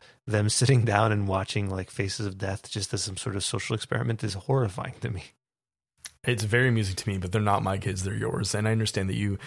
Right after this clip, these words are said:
Speaker 2: you love and care for them, so therefore you don't wanna damage them. So instead, you should send them this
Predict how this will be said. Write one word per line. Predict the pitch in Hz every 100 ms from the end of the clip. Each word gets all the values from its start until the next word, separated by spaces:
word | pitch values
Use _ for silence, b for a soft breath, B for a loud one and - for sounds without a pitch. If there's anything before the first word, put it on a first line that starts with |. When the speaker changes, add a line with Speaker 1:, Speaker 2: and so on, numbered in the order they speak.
| B
Speaker 2:
you | 117 120
love | 117 117
and | 110
care | - 95
for | 98
them, | 95 95
so | - 107
therefore | 104 107 107
you | 104
don't | 104
wanna | 101
damage | 95 95 - 92
them. | - 101 B B
So | - 135
instead, | 131 180 123
you | 120
should | 165 147
send | 117
them | 113
this | 107 104